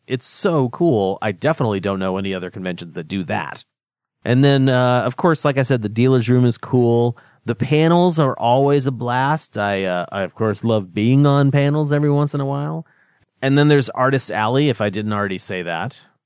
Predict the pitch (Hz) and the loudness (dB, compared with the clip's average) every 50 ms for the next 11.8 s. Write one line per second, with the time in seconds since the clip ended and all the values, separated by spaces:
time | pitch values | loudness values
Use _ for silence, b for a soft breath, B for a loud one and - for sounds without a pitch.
0 | _ _ - 113 117 120 127 135 135 135 139 127 - _ - 98 107 127 120 101 | _ _ -6 -4 0 0 2 2 4 2 2 0 -4 _ -12 -6 -4 -4 -4 -2
1 | 135 170 233 233 - - - - - - - _ _ _ - 120 120 123 123 - | -2 -2 -2 -2 -2 -4 -4 -4 -6 -6 -8 _ _ _ -2 -2 0 0 -2 -2
2 | _ - 139 160 180 202 185 151 127 110 - - - 92 87 87 90 107 139 139 | _ -4 0 2 2 4 4 4 2 0 -2 -4 -8 -8 -8 -6 -4 -4 -6 -6
3 | - _ - 110 107 110 110 107 104 160 - - 277 254 226 233 196 185 - 190 | -8 _ -6 -4 -2 -2 -2 -2 -2 -2 0 2 2 2 2 2 0 0 2 2
4 | 214 247 190 156 147 131 120 127 156 175 170 - - - - 143 160 170 156 120 | 2 2 2 0 0 0 0 0 0 0 0 -2 -4 -4 -2 0 2 2 2 2
5 | 131 160 170 - - 120 143 233 165 85 73 - - b b b b b b b | 0 0 0 0 -2 -2 0 0 0 -2 -4 -8 -16 b b b b b b b
6 | b - - 127 175 196 - - 180 175 - - - - - - - 101 98 120 | b -4 0 2 2 2 2 2 2 2 2 0 -2 -4 -6 -8 -8 -6 -2 0
7 | 131 147 165 - - - - - 110 110 107 - - - 131 143 139 - _ - | 2 2 2 0 -4 -8 -8 -6 -4 -4 -4 -2 0 0 2 2 0 0 _ -6
8 | 110 110 - 107 - - 131 143 - - 135 127 - 147 139 147 160 170 160 151 | -6 -6 -6 -8 -8 -6 -6 -4 -2 -2 -2 0 0 2 2 4 4 2 2 0
9 | - - - - 95 95 - _ 95 107 104 104 - - 107 107 139 160 170 160 | -4 -10 -12 -14 -16 -16 -14 _ -8 -6 -4 -4 -4 -6 -2 0 2 2 4 4
10 | 147 139 127 135 127 127 131 131 131 131 123 120 104 110 110 110 110 - - 104 | 4 4 2 2 2 4 4 4 4 2 2 2 0 0 -2 -4 -4 -6 -6 -6
11 | 90 101 104 - - 92 92 - - - 92 95 95 92 - | -4 -4 -4 -2 -2 -4 -4 -4 -4 -4 -2 -2 -2 -4 -4